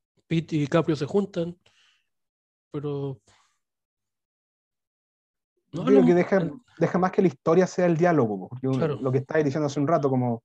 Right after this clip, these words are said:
Speaker 2: em, que no se entendería en la película, digamos, sin conocer el contexto de la familia Manson,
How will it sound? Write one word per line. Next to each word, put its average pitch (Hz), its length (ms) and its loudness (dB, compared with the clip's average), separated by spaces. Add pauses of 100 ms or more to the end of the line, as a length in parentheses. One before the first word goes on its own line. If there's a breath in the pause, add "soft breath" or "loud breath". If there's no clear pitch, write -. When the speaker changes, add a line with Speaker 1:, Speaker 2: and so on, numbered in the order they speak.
(500)
Speaker 2:
em, 113 840 -4
que 131 100 -4
no 131 80 2
se 131 120 -4
entendería 135 520 2
en 139 60 0
la 139 80 0
película, 143 420 0
digamos, 135 300 -2
sin 131 220 -4
conocer 123 320 -4
el 131 100 -2
contexto 127 520 -4
de 127 100 -2
la 117 200 -2
familia 120 280 -2
Manson, 127 440 -2